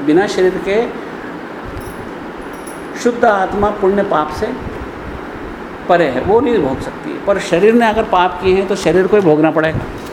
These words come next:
तो जब तक हम ये समझेंगे कि मैंने जिसको कंबल दिया है वो अलग है, तब तक आपको पुण्य फल भोगना पड़ेगा।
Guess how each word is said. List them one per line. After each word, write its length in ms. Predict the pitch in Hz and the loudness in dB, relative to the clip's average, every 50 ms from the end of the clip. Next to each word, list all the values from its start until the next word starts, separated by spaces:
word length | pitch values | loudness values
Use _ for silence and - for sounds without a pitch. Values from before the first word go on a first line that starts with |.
| - - - - - - - - - - - - - - - - - - - - - - - - - | -12 -12 -12 -12 -12 -12 -12 -12 -12 -12 -12 -12 -12 -12 -12 -10 -10 -10 -10 -10 -10 -12 -8 -4 -2
तो 60 | 190 | 0
जब 200 | 170 202 196 - | 2 2 2 2
तक 140 | - 262 240 | 2 2 2
हम 160 | 214 233 262 | 4 4 4
ये 80 | 254 247 | 4 4
समझेंगे 400 | 247 220 220 226 233 240 247 247 | 2 2 2 2 2 2 2 2
कि 100 | 240 226 | 2 2
मैंने 240 | 214 202 202 226 226 | 2 2 2 4 4
जिसको 260 | 226 208 214 - 220 | 4 4 4 2 0
कंबल 340 | - 196 190 196 202 202 208 | 0 0 0 2 2 2 2
दिया 180 | 202 196 202 202 | 4 6 6 6
है 80 | 196 202 | 6 6
वो 260 | 196 202 226 262 269 - - - - - | 6 4 4 2 2 -2 -6 -8 -2 2
अलग 280 | - 165 175 185 185 151 | 4 6 6 6 4 2
है, 120 | 123 113 - - - - - - - - - - - - - - - - - - - - - - - - - - - - - - - | 0 -4 -6 -8 -10 -10 -12 -12 -12 -12 -12 -12 -12 -12 -12 -12 -12 -10 -10 -10 -10 -10 -12 -12 -12 -12 -10 -10 -10 -10 -6 -2 0
तब 160 | 185 180 - | 0 2 2
तक 160 | - 185 175 185 | 2 2 2 2
आपको 380 | 160 156 151 - - - 208 233 254 - - - - - - - - - - - - - - - - - - - - - - - - - - - - - - - - - - - - - - - - | 0 0 -2 -4 -6 -4 -4 -4 -4 -6 -10 -12 -12 -10 -10 -10 -10 -10 -10 -12 -12 -12 -12 -12 -12 -12 -10 -10 -10 -10 -10 -12 -12 -12 -14 -14 -14 -14 -14 -14 -14 -14 -14 -14 -14 -14 -8 -2 0
पुण्य 200 | 190 190 196 208 | 2 2 2 0
फल 220 | 180 185 170 175 185 170 165 - - - - - - - - - - - - - - - - - - - - - - | 0 0 0 0 0 -2 -4 -8 -8 -10 -10 -10 -10 -10 -10 -12 -12 -12 -12 -12 -12 -12 -12 -12 -12 -12 -12 -12 -8
भोगना 300 | - 135 147 170 180 180 | -6 -2 0 2 2 2
पड़ेगा। 360 | 170 185 170 165 156 165 160 | 2 2 0 -2 -2 -4 -6